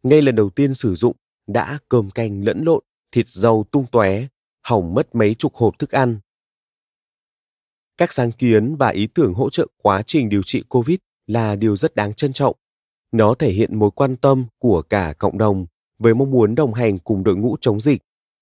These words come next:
Những bước đầu tiên ấy sẽ là bậc thang giúp các sáng tạo bay xa hơn trong tương lai. Vào một thời điểm nào đó trong tương lai, covid sẽ hoàn toàn lộ ra ánh sáng.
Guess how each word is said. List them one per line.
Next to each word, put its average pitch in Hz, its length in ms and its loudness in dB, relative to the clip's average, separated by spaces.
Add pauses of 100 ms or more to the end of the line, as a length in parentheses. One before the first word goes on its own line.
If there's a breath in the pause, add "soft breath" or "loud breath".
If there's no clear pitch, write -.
(600)
Những 160 240 2
bước 208 220 2
đầu 127 180 2
tiên 143 220 0
ấy 110 320 0 (340)
sẽ - 180 0
là 170 80 4
bậc 120 220 0
thang 135 320 -2 (220)
giúp 196 280 2
các 151 180 -2
sáng 113 180 -2
tạo - 220 -2
bay 151 160 0
xa 147 160 -2
hơn 139 340 2
trong 127 240 -2
tương 120 240 -2
lai. 123 300 0 (1120)
Vào 123 200 2
một 113 220 2
thời 123 140 2
điểm 110 220 0
nào 95 140 0
đó 92 260 0
trong 131 200 -2
tương 127 200 0
lai, 123 340 0 (380)
covid 135 340 2
sẽ - 180 -2
hoàn 131 260 -4
toàn 92 320 -2
lộ 90 180 2
ra 110 120 -6
ánh 104 180 -8
sáng. 104 400 -4